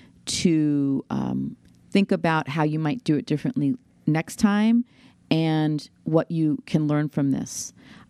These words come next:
It's also incredibly scary, and I think for, uh, younger generations, there's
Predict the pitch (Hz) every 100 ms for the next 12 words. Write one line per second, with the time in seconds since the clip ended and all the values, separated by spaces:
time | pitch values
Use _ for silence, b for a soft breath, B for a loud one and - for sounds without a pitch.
0 | - 196 226 214 - 339 269 202 165 165
1 | 160 156 - 151 151 165 208 233 - 170
2 | 160 - 185 175 - - 160 156 151 147
3 | 143 B B B - 151 156 175 180 175
4 | 170 160 151 151 147 - 151 147 147 -
5 | b b b b _ _ - 160 185 180